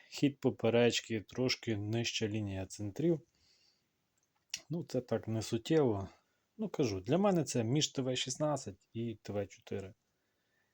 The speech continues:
Але, але станок це лише інструмент,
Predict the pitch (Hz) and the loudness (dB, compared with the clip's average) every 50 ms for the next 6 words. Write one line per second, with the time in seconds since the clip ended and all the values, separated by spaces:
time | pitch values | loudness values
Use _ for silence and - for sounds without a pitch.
0 | _ _ _ _ _ _ _ _ _ _ _ - 139 143 151 131 113 104 95 101 | _ _ _ _ _ _ _ _ _ _ _ -2 2 4 6 6 6 6 4 0
1 | - _ _ _ _ _ _ _ _ _ - 113 110 113 127 143 160 170 170 170 | -6 _ _ _ _ _ _ _ _ _ -6 -4 0 2 4 6 6 6 6 6
2 | 165 160 - - _ _ _ _ _ _ _ _ _ - - - - - 123 147 | 4 4 2 -2 _ _ _ _ _ _ _ _ _ -20 -18 -6 0 2 4 4
3 | 160 165 - - - 139 131 127 123 117 110 - - 131 127 123 117 - - 120 | 4 2 2 0 2 4 4 4 4 4 2 4 4 4 4 4 2 0 0 2
4 | 123 123 120 127 147 151 - - - - | 4 4 4 4 2 0 -2 -6 -12 -12